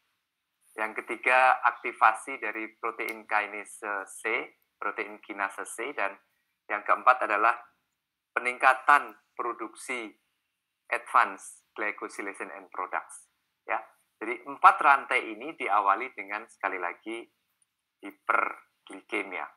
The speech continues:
<clears throat> Nah, bagaimana masing-masing rantai ini berperan pada komplikasi kronik diabetes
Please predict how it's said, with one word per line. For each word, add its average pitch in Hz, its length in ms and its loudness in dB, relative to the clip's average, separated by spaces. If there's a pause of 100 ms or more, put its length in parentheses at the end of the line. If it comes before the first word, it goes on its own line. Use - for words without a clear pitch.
(300)
<clears throat> - 320 0 (840)
Nah, 104 160 2 (1200)
bagaimana 160 480 6
masing-masing 160 640 2
rantai 143 560 2
ini 147 320 -8 (240)
berperan 127 560 4
pada 107 320 0
komplikasi 107 960 -4
kronik 110 480 -2
diabetes 98 560 -4